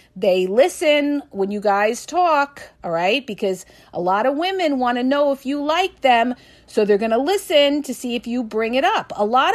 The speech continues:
of women fall back, and they wait for you to take the lead. So, you know, you have to know, number one, what type of chick you're dealing with, all right?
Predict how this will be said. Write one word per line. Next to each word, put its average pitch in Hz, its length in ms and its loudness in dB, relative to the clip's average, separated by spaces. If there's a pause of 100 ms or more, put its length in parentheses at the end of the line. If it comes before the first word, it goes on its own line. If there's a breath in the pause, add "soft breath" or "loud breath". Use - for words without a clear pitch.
of 339 100 -2
women 277 420 2
fall 208 560 4
back, 381 720 -2 (400 loud breath)
and 254 160 4
they 269 140 4
wait 247 440 0
for 359 120 -2
you 240 320 -2
to 349 100 -2
take 180 500 -10
the 302 140 2
lead. 349 640 0 (420 loud breath)
So, 240 520 4
you 277 160 -2
know, 202 240 0 (400 soft breath)
you 320 260 4 (120)
have 508 100 -8
to 392 80 -2
know, 285 360 4
number 262 280 2
one, 220 600 0
what 254 480 0
type 254 580 -2
of 190 140 -2
chick - 420 -6
you're 220 140 -6
dealing 202 520 -4
with, - 380 -12 (100)
all 160 100 -10
right? 220 420 0